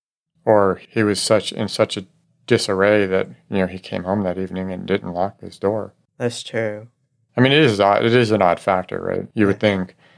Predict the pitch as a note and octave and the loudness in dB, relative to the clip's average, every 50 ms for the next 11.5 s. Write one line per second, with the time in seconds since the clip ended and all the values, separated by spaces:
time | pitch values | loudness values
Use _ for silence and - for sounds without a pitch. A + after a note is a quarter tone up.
0 | _ _ _ _ - G2+ - - A2 G2 G2 F#2+ - - - - - - A2 G2+ | _ _ _ _ -4 -4 -2 0 -2 0 0 -2 -6 -10 -12 -12 -2 0 2 2
1 | G2+ F#2+ G2 F#2 - - A2 F#2+ - G2 F#2 - - G2+ G2 - - F#2+ F#2 F2+ | 2 2 0 -2 0 -2 -4 -4 -2 -6 -8 -4 -2 -2 -2 -2 -2 -4 -4 -6
2 | F2+ F2 - _ _ _ A#2 A2+ G#2+ A2 A2 G#2 G2+ F#2+ F#2 F#2 F#2+ G2 G2 - | -6 -10 -12 _ _ _ 0 2 2 4 4 4 6 6 6 6 4 4 2 0
3 | - - G#2 F#2+ G2 F#2 G2 F#2+ F2+ F2 F2 F#2+ F#2+ G2 A2+ B2+ - C3 - - | -2 -2 0 0 0 -2 -2 -4 -4 -4 -4 -4 -2 -2 -2 -4 -4 -6 -12 -18
4 | - _ _ _ _ _ _ C3 C3 B2 A2 G#2 G#2 A#2+ _ _ _ _ G#2+ G2+ | -20 _ _ _ _ _ _ -4 -2 0 0 -2 -4 -10 _ _ _ _ 0 0
5 | F#2 F#2 - G2+ G2 F#2 F2+ - - - - G#2 F#2+ F#2 - - G#2+ F#2+ F#2 F2+ | 2 2 0 -2 -4 -4 -4 -6 -6 0 0 0 0 0 -2 -2 -2 -2 -2 0
6 | F2+ F#2 F#2 F2+ - _ F#2+ F2+ - F#2 F2+ F#2 F2 E2 E2+ F2+ F2+ F#2+ - - | 0 0 0 0 -4 _ -14 -10 -4 -2 -2 -2 -2 -4 -6 -6 -6 -8 -10 -12
7 | _ _ _ _ - C3 B2 D3+ C#3+ C#3+ C#3+ C#3+ C#3 - C3+ C3 A#2+ A#2+ B2+ B2+ | _ _ _ _ -12 -2 2 4 4 4 2 0 -2 0 0 0 0 0 0 0
8 | A#2+ A#2 A2+ _ _ _ _ _ - - C3+ B2+ B2 - A#2+ - - - - - | 0 0 -2 _ _ _ _ _ -8 -6 -6 -6 -6 -10 -10 -10 -10 -12 -12 -2
9 | - B2+ A#2+ A#2 A2+ A2 G#2+ G#2 G#2 B2 _ _ _ _ A#2+ A2 F#2+ E2 D#2+ - | 0 2 2 2 0 -4 -8 -10 -14 -18 _ _ _ _ 2 2 2 2 0 -6
10 | - _ _ _ _ _ - A2 - A#2 G#2 F#2+ F#2 F2+ F#2 F#2 - - G#1 G#1 | -12 _ _ _ _ _ -2 0 2 0 0 2 2 0 -2 -2 -2 -4 -4 -4
11 | - - _ - - - - - - - | -6 -14 _ -10 -10 -10 -10 -14 -18 -20